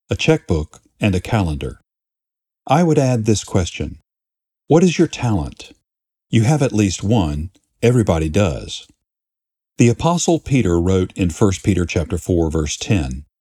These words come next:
"As each one has received a special gift, employ it in serving one another as good stewards of the manifold grace of God."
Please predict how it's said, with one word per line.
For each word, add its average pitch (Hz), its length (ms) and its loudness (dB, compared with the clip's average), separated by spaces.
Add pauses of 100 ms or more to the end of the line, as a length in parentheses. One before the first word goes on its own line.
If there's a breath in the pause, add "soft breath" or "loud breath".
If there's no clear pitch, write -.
(540)
"As 101 300 0
each 175 260 0
one 143 240 2
has 113 280 0
received 98 480 0
a 95 100 0
special 117 420 0
gift, 85 480 -2 (300)
employ 131 480 4
it 73 320 -4
in 98 140 0
serving 90 480 0
one 85 160 0
another 82 420 0 (240)
as 92 240 0
good 123 240 2
stewards 87 760 0
of 92 120 0
the 87 80 2
manifold 92 560 0
grace 78 340 -2
of 87 100 -6
God." 85 480 -2